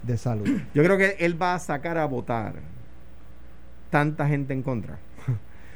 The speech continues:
Speaker 2: O sea, porque por lo regular, get out the vote, que, que un candidato tiene que hacer, que yo tuve que hacer, que Fortuño tuvo que hacer en mi contra, eh, y que en esta elección
Speaker 1: Ricky,
Speaker 2: Charlie Pierluisi
Speaker 1: David,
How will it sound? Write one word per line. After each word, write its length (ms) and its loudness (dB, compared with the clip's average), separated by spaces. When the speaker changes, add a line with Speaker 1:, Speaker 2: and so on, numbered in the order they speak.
Speaker 2:
O 40 -12
sea, 120 4
porque 180 0
por 160 2
lo 80 4
regular, 400 4
get 100 4
out 100 2
the 60 0
vote, 340 0
que, 220 0
que 120 -6
un 120 0
candidato 340 2
tiene 180 0
que 60 2
hacer, 160 2
que 100 -4
yo 140 -2
tuve 180 0
que 60 0
hacer, 220 0
que 80 -6
Fortuño 340 -2
tuvo 180 0
que 60 0
hacer 160 2
en 80 0
mi 80 0
contra, 460 -2
eh, 280 0
y 40 -6
que 120 -6
en 60 -2
esta 180 -2
elección 200 6
Speaker 1:
Ricky, 140 8
Speaker 2:
Charlie 240 6
Pierluisi 640 2
Speaker 1:
David, 420 0